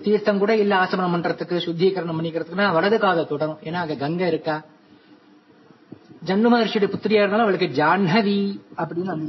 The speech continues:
இருந்து பேரு. அப்படி அவர் பருகி திருப்பியும் கங்கைய வலது காது மூலமா ஜன்னு மகர்ஷி விட்ட நாள் வைசாக மாசம் சுக்லபக்ஷ சப்தமி மாத்தியானிக நேரம். அதனால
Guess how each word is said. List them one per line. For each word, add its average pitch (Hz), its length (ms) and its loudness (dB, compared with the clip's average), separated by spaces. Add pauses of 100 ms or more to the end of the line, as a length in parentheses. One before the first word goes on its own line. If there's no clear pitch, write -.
இருந்து 165 280 -10
பேரு. 156 240 -2 (1900)
அப்படி 196 240 0 (840)
அவர் 175 220 -2
பருகி 220 300 2 (100)
திருப்பியும் 226 480 0 (260)
கங்கைய 208 320 2 (100)
வலது 196 280 2
காது 202 400 2
மூலமா 202 320 0 (440)
ஜன்னு 185 260 -2
மகர்ஷி 185 340 0
விட்ட 156 200 -4 (120)
நாள் 202 300 2
வைசாக 180 540 0
மாசம் 196 420 -4
சுக்லபக்ஷ 180 680 -6
சப்தமி 175 460 -6 (500)
மாத்தியானிக 165 680 -4
நேரம். 123 240 -10 (1500)
அதனால 165 280 -2